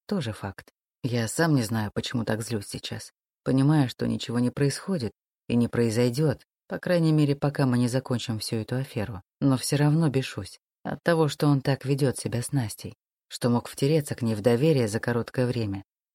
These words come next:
И теперь сидит, пьёт у неё дома кофе и смешит своими шуточками. И она ведь совсем не против. Вижу, что Тёмыч сумел произвести впечатление. Настя ловит мой взгляд и быстро отстраняется с туркой в руках. Отвернувшись, начинает наливать кофе.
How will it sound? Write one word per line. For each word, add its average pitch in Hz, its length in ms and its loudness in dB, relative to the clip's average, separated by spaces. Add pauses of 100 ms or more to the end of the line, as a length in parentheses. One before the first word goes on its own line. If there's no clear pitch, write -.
(120)
И 156 100 -2
теперь 170 320 0
сидит, 147 360 -2
пьёт 139 320 0
у - 20 0
неё 120 260 2
дома 123 260 0
кофе 156 440 -6 (340)
и 190 80 -2
смешит 190 420 -2
своими 165 300 2
шуточками. 113 680 -8 (400)
И 127 160 -2
она 143 300 6
ведь 139 160 -2
совсем 160 400 0
не 175 100 0
против. - 460 -6 (280)
Вижу, 170 440 2
что 175 220 -4
Тёмыч 156 400 0
сумел 135 380 0
произвести 113 540 -2
впечатление. 107 760 -6 (540)
Настя 151 400 2
ловит 123 280 2
мой 117 140 0
взгляд 131 500 -2 (240)
и 185 80 0
быстро 165 360 2
отстраняется 131 680 0
с - 60 -16
туркой 117 320 -6
в 117 40 -4
руках. 113 420 -8 (480)
Отвернувшись, 147 720 2
начинает 127 520 0
наливать 123 380 -2
кофе. - 380 -10